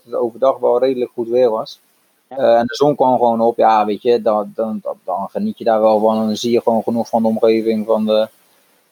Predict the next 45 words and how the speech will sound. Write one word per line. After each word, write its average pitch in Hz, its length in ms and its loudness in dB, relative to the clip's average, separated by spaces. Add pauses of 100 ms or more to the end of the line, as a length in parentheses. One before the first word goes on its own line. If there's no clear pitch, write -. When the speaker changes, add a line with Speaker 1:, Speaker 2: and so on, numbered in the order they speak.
(420)
Speaker 1:
van 110 340 -2
de, 110 580 2 (920)
van 123 180 -2
de 123 60 0
natuur. 120 340 0
Alleen 123 240 2
ik 143 100 0
ben 143 120 2
sowieso 139 260 2
nooit 135 220 0
heel, 127 160 -2
zo 127 240 -2
heel 127 220 2
goed 131 200 -4
in 127 120 0
het 123 140 -4
onthouden 127 480 0
van 120 160 2
waar 123 180 2
ik 120 100 -2
heb 120 160 0
gelopen 123 380 2
in 104 80 -6
die 127 140 -4
zin, 104 180 -10
hoor. 117 200 -10
Dus 117 320 -10
bo-, 113 160 -8
als 117 200 -6
je 127 80 -10
nu 131 160 -2
ook 123 160 0
zegt 123 200 0
van, 123 120 -2
ja, 117 120 2
wat 120 160 -2
is 117 120 -14
het 120 120 -14
mooiste 127 340 -2
stuk 127 240 -6
wat 123 160 0
je 131 60 -6
hebt 123 160 0
gelopen? 127 420 2
Ja, 107 220 4